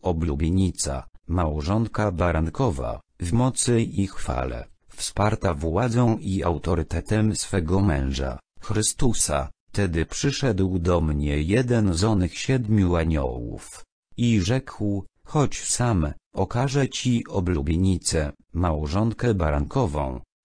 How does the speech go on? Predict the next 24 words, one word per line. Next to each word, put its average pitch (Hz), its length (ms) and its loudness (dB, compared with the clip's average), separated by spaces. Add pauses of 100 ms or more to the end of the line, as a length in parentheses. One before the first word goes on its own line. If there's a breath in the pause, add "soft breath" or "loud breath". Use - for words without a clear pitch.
(140)
I 101 180 -2
okazał 120 600 0
mi 85 240 2
miasto 80 540 -2
wielkie, 69 640 -4 (240)
ono 82 320 2
święte 123 600 0
Jeruzalem. 92 840 2 (240)
Objawienie, 95 800 2
rozdział 92 640 2
dwudziesty 87 640 -2
pierwszy, 127 640 0
wersety 82 720 0
dziewiąty 92 680 0
i 101 240 -4
dziesiąty. 90 680 -2 (440)
Tę 98 180 2
samą 131 440 2
metodę 95 560 2
interpretacji 98 1160 0
stosujemy 120 840 2
do 90 220 2
mistycznego 120 960 2
Babilonu, 113 800 2